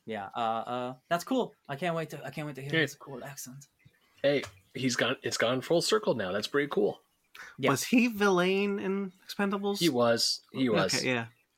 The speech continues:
Speaker 3: That's
Speaker 1: In
Speaker 3: a
Speaker 1: the
Speaker 3: good
Speaker 1: best,
Speaker 3: movie.
Speaker 1: in the best Expendables movie, yeah.
Speaker 3: Um, I agree, Ryan. Cool. Uh, trailers.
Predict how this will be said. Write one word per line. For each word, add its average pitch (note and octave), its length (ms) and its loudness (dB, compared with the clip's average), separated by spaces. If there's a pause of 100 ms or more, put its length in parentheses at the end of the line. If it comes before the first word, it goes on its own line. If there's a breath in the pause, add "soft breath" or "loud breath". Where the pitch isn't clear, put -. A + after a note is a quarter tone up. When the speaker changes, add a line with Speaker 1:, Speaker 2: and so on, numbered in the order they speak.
Speaker 3:
That's F3+ 260 4
Speaker 1:
In D3 80 4
Speaker 3:
a - 20 4
Speaker 1:
the C3+ 60 4
Speaker 3:
good B2 80 4
Speaker 1:
best, - 40 4
Speaker 3:
movie. A#2+ 280 -2 (120)
Speaker 1:
in C#3+ 80 -6
the C3 60 -4
best C3 200 -2 (120)
Expendables D#3 340 -4
movie, D#3 260 -12
yeah. - 100 -14 (800 loud breath)
Speaker 3:
Um, B2 420 0
I C4 160 2
agree, C3 260 0
Ryan. G2 360 -8 (360)
Cool. G3+ 280 2 (380 soft breath)
Uh, D3 380 8
trailers. F3+ 480 2